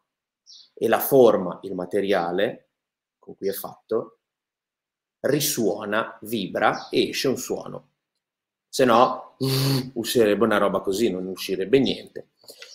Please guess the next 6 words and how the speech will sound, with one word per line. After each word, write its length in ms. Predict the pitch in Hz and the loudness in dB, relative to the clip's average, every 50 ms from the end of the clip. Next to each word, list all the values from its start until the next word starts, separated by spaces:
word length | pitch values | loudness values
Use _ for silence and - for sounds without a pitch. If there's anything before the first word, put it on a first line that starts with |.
| - - - | -16 -10 -6
Eh, 120 | 98 98 | -4 -4
un 160 | - 104 117 113 | -4 -4 -4 2
violino 760 | 113 135 135 131 139 139 143 147 147 156 175 190 - - - | 6 8 8 8 8 6 6 6 8 8 8 8 4 2 -2
ha 100 | - 113 104 | 0 0 2
una 140 | 107 113 | 2 2
forma 760 | 113 - - 123 127 127 127 127 123 120 120 117 107 - - | 0 2 6 8 10 10 10 8 8 6 6 4 4 0 -4